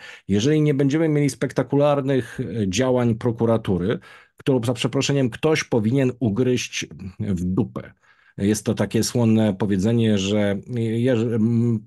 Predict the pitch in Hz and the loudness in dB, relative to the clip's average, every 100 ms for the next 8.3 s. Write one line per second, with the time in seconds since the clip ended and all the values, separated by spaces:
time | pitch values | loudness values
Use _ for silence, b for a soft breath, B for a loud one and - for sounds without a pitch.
0 | - 117 110 110 107 110 107 127 135 - | -2 2 4 4 4 4 4 2 0 0
1 | 127 117 101 87 95 - b b b b | -2 0 -2 -2 -8 -12 b b b b
2 | - 98 101 104 - - 98 98 98 104 | -10 -4 -4 -4 -4 -2 0 2 2 0
3 | - 101 98 95 95 95 98 95 98 104 | -2 0 2 2 2 0 -2 -2 -2 -2
4 | 120 - 92 82 - - 165 165 147 110 | -4 -2 -2 -2 -4 -4 -4 -4 -6 -4
5 | 110 117 98 - 113 98 - 135 127 117 | -2 0 -2 -2 -2 -2 -2 -2 0 2
6 | 110 110 104 95 107 117 107 92 104 95 | 2 2 2 0 0 0 0 2 0 0
7 | 98 98 95 92 107 95 98 92 92 - | 0 2 0 0 -2 -2 -4 -2 -2 -2
8 | 117 113 107 | -2 0 0